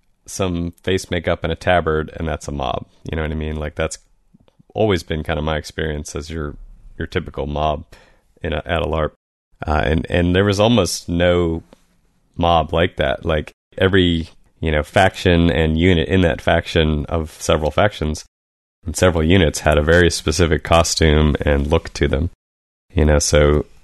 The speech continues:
he had a ton of props and costume and armor and weapons at the disposal of the cast, which was pretty cool.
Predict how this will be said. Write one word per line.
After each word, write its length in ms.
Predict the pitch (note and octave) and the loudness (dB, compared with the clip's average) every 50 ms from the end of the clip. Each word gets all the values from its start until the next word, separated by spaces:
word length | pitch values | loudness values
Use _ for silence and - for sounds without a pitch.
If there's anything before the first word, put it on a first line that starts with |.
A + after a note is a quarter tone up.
| - _ - | -20 _ -20
he 220 | - - - F2+ E2 | -10 -2 2 2 4
had 180 | E2+ E2+ E2 | 6 6 4
a 60 | D#2 D2+ | 4 2
ton 240 | - - G#2+ G#2+ G#2+ | 2 2 2 4 2
of 100 | - - | 2 0
props 520 | - - F2 F2 F2 F2 - - - - | 2 4 6 6 6 6 4 2 -2 -2
and 100 | E2+ D2+ | -2 -2
costume 680 | - - F2 E2+ - - - F2 E2+ E2 E2 E2+ E2 | 2 4 4 4 2 2 2 2 4 4 4 4 4
and 120 | D2 D2 - | 4 2 2
armor 420 | - E2 E2 E2 E2 E2 D#2+ D#2+ | 2 4 4 4 4 4 4 4
and 100 | C#2+ C#2+ | 2 2
weapons 600 | D#2 D#2+ D#2+ - E2 D#2+ D#2+ D#2+ D#2 - - - - _ _ _ _ _ - | 0 -2 -2 -2 -2 -2 -2 -2 -4 -6 -10 -16 -20 _ _ _ _ _ -4
at 180 | G2+ F#2+ E2+ - | -2 -2 -2 -4
the 80 | - | -6
disposal 480 | C#2+ - - - - A2+ G#2+ G2 F2+ E2 | -6 -6 -6 -2 2 2 4 4 4 2
of 60 | D2+ | 0
the 80 | E2 D#2+ | 0 -2
cast, 360 | - F2 D#2+ D#2 D2+ - - | 0 0 0 0 0 -2 -6
which 140 | - - - | -12 -10 -10
was 100 | - - | -10 -8
pretty 220 | - - D#2+ D2+ | -4 -4 -4 -4
cool. 380 | D2 - - - D#2 D2 D2+ - | -4 -8 -8 -6 -6 -6 -6 -10